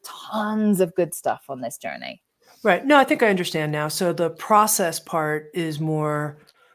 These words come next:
Speaker 2: kind of working through what's come in your past so that you can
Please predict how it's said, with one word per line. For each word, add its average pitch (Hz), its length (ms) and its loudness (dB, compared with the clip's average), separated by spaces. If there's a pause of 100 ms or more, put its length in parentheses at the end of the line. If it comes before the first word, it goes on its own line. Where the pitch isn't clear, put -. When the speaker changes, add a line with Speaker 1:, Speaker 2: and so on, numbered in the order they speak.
Speaker 2:
kind 175 160 -4
of 147 160 -10
working 180 640 0
through 165 1120 -2
what's 151 260 -8
come 165 300 -6
in 151 100 -4
your 143 140 -6
past 143 800 -4
so 156 180 -2
that 147 260 -4
you 156 140 -2
can 147 380 -2